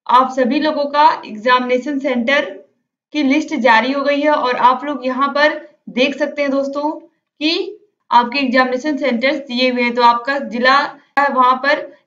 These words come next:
जैसे देखिए पहले दिया है यहाँ पर आगरा का, आगरा के बाद हाथरस का दिया हुआ है, ठीक है।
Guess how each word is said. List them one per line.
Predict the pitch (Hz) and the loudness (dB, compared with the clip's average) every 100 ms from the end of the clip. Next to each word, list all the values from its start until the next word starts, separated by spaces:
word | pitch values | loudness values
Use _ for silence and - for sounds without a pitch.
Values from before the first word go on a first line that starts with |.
| - | -8
जैसे | 247 262 | -4 -2
देखिए | 262 262 269 | -2 0 -2
पहले | 262 254 262 | 0 0 0
दिया | 240 262 262 | 0 2 2
है | 254 | 2
यहाँ | 247 | 2
पर | 240 | 0
आगरा | 262 233 220 220 226 | 2 4 2 2 2
का, | 226 | 4
आगरा | 220 214 233 | 4 4 0
के | 247 254 | -2 -2
बाद | 254 254 | -2 -2
हाथरस | 254 233 226 247 240 | 0 0 0 -6 -8
का | 240 226 | -6 -6
दिया | 214 220 214 | -4 -2 -2
हुआ | 214 | -2
है, | 208 | -4
ठीक | 208 262 | -4 -8
है। | 359 233 | -8 -8